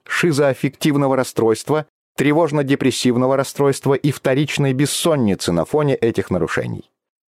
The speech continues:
Ночные видения расценены как галлюцинации, назначены снотворные, транквилизаторы, нейролептики. Печальная картина. Представляете, родителям говорят, что у их единственной дочери дебют психического заболевания.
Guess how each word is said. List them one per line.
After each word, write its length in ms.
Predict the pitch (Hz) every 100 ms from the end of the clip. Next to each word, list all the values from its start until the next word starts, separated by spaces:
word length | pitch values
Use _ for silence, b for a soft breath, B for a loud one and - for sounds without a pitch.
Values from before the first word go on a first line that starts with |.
| -
Ночные 460 | 101 110 135 135
видения 640 | 123 117 135 135 131 127 113 -
расценены 680 | - 127 - 135 131 135 139
как 260 | 139 123
галлюцинации, 920 | 113 131 139 147 110 85 - 85 82 - _ _ _
назначены 580 | 110 120 120 123 123 107
снотворные, 720 | - 101 - 127 170 160 165
транквилизаторы, 1000 | 147 151 160 131 113 95 104 - 139 143
нейролептики. 960 | 127 104 139 117 92 73 - 76 - - - _ _ _ _ _
Печальная 520 | 143 143 139 101 80
картина. 480 | 71 73 - 65 92 _ _ _ _
Представляете, 800 | 117 110 - 123 160 135 - - _ _
родителям 560 | - 107 120 165 143 135
говорят, 340 | 120 139 160
что 280 | - - 127
у 160 | - 139
их 220 | 143 104
единственной 640 | 101 120 131 117 117 117 117
дочери 500 | 160 - 104 87 - _ -
дебют 560 | 85 143 123 175 202
психического 800 | - - 160 147 147 147 - 139
заболевания. 640 | 127 123 117 82 62 -